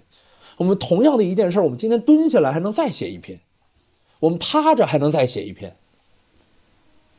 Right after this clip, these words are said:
对吗？因为你站着、蹲着和趴着，你看到的东西是不一样的。我说的可能又有点抽象了。嗯。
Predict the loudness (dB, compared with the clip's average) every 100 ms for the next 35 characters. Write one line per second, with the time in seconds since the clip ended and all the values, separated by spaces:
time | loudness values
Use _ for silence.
0 | _ _ _ _ _ _ _ _ _ _
1 | _ _ _ -8 -6 -6 -10 _ _ _
2 | _ _ -20 _ _ _ _ _ _ _
3 | -4 -4 -4 -4 -4 -4 -10 -14 -6 -4
4 | -4 -6 -10 -14 -14 -14 -12 -16 -18 -18
5 | -18 -16 -16 -14 -14 -16 -20 -20 -20 -20
6 | _ _ _ _ _ _ _ _ _ _
7 | _ _ _ _ -10 -2 0 0 -2 -4
8 | -2 -2 -4 -8 -10 -10 -10 -12 -16 -20
9 | _ _ _ _ -20 -20 -20 -16 -14